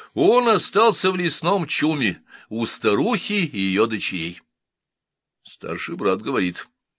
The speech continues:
«Должно быть, с ним случилась какая-то беда, иначе бы он вернулся домой. Мы должны идти ему на помощь». Взяли братья большие железные клещи и пошли.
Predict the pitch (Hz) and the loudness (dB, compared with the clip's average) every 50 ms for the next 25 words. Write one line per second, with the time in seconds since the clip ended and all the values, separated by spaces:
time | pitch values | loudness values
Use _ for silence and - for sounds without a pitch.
0 | _ _ _ _ _ - - 87 98 92 87 87 95 113 131 143 135 131 127 113 | _ _ _ _ _ -8 -4 -4 -4 -4 -4 -4 0 2 2 4 4 4 2 0
1 | - - - 110 113 131 131 - - - 107 101 - - 92 98 110 113 110 104 | 0 -6 -6 -4 -4 -4 -4 -4 -6 -6 -6 -6 -6 -4 -4 -2 -2 -2 -2 -4
2 | - - - _ _ _ _ _ _ _ _ _ - 80 82 - 151 170 131 87 | -6 -8 -10 _ _ _ _ _ _ _ _ _ -12 -12 -4 -2 0 0 0 0
3 | - - 67 62 64 62 58 - - 71 - - _ _ _ _ - - _ _ | -2 -6 -16 -16 -16 -18 -12 -8 -8 -8 -8 -8 _ _ _ _ -20 -20 _ _
4 | _ - 57 64 - - - - 71 71 67 65 62 60 76 117 170 175 - - | _ -20 -16 -14 -12 -12 -12 -12 -14 -12 -12 -14 -12 -10 -8 -6 -6 -4 -6 -6
5 | 101 78 65 58 58 60 64 - - - _ _ _ _ _ _ _ _ _ - | -8 -10 -12 -12 -12 -14 -14 -16 -16 -20 _ _ _ _ _ _ _ _ _ -10
6 | - 110 135 170 208 180 123 127 127 139 156 165 - - 110 107 110 117 123 131 | -6 -2 2 2 2 2 2 2 2 2 2 0 -2 -4 -2 -2 -2 -2 0 0
7 | 127 123 - - 82 78 78 82 - - - - - _ _ _ _ _ _ _ | 0 -2 -2 -8 -8 -8 -8 -8 -8 -6 -6 -8 -10 _ _ _ _ _ _ _
8 | _ _ _ _ _ _ _ _ _ _ _ _ _ _ _ _ _ _ _ _ | _ _ _ _ _ _ _ _ _ _ _ _ _ _ _ _ _ _ _ _
9 | _ - 82 80 101 107 107 101 95 92 90 87 80 87 92 90 87 - - 90 | _ -16 -8 -2 0 2 2 2 2 0 -2 -4 -4 -2 -2 -2 -4 -4 -6 -8
10 | 85 85 82 - - 87 87 85 80 85 85 85 85 82 80 82 80 80 85 82 | -6 -6 -6 -6 -4 -4 -4 -4 -4 -4 -4 -4 -4 -4 -6 -8 -8 -8 -8 -8
11 | - 78 82 95 123 160 175 170 - - - - - 143 135 135 139 135 - - | -10 -8 -6 -4 -4 -4 -6 -6 -8 -8 -8 -8 -6 -4 -4 -4 -4 -6 -8 -10
12 | 82 101 - - 92 87 - - 78 78 73 - | -10 -10 -8 -8 -8 -6 -6 -8 -8 -10 -12 -12